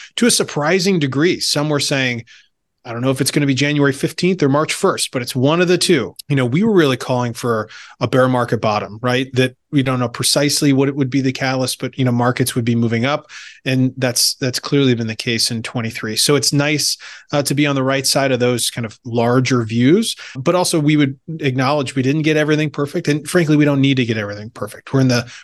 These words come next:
probabilities game, not in the precision game. Uh, but twenty twenty-three all in has been a fairly successful year.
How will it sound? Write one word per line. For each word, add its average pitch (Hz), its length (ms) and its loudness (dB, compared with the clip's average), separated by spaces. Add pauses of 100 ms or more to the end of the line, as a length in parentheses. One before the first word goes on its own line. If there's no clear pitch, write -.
(120)
probabilities 135 720 2
game, 147 340 -2
not 123 220 0
in 113 100 -2
the 110 80 -6
precision 131 600 0
game. 175 400 0 (260)
Uh, 131 140 -2
but 135 180 -2
twenty 143 240 0
twenty-three 127 540 0
all 117 240 2
in 143 160 2
has 131 100 0
been 123 160 -6
a 110 60 -6
fairly 110 320 -2
successful - 560 -6
year. 107 320 -12